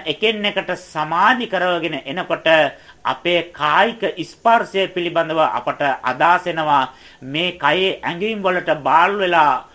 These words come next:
මොනතරම් මං වහලෙක් වුණාද? කල්පනා කරලා බලන්න, ඇඟින් බර දේවල් ඉතන් නැතුව රාගයේ ඇවිස්සිච්ච දවසක් තියෙනවද? කිසිම රාගික අදහසක් නැතුව,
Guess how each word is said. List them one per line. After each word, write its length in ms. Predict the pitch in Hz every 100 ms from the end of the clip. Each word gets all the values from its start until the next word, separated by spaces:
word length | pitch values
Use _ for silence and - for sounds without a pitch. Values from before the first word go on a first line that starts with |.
| - -
මොනතරම් 920 | 143 160 175 214 277 269 208 202 196
මං 160 | 185 175
වහලෙක් 500 | 151 151 196 285 214
වුණාද? 400 | 165 170 175 156 156 147 123 - _ _ _ _ _ _ _ - - -
කල්පනා 540 | 151 208 202 190 185
කරලා 300 | 170 175 156
බලන්න, 340 | 147 175 175 170 156 147 -
ඇඟින් 500 | - 139 180 226 262
බර 160 | 220 196 185
දේවල් 420 | 185 202 202 175
ඉතන් 360 | 147 - 208 208
නැතුව 320 | 175 170 220 196 175
රාගයේ 500 | 160 160 202 208 180
ඇවිස්සිච්ච 480 | 143 196 - 180 185
දවසක් 480 | 160 151 180 175 165
තියෙනවද? 520 | 147 170 214 202 185 156 139 - _ _ _ _ _ _ - - -
කිසිම 480 | - 220 - 349 339
රාගික 720 | 277 196 170 190 233 285 254
අදහසක් 760 | 240 117 180 240 247 220 208 170
නැතුව, 360 | 175 170 202